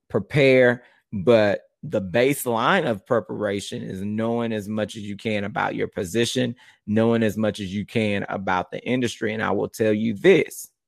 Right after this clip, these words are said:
you also need to know a little bit about the competitors of the company that you're interviewing for.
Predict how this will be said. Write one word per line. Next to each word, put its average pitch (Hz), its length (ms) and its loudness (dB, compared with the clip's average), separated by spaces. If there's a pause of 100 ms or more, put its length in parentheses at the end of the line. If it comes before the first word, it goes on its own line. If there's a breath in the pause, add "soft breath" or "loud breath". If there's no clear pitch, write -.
(880)
you 120 520 4
also 165 640 4
need 123 420 0
to 113 160 -2
know 110 680 0 (180)
a 113 120 0
little 127 340 4
bit 120 280 2
about 101 480 -2 (100)
the 104 240 -4
competitors 123 1120 -2 (680)
of 110 220 0
the 113 80 2
company 113 460 -2
that 120 200 0
you're 123 140 2
interviewing 107 540 -4
for. - 340 -8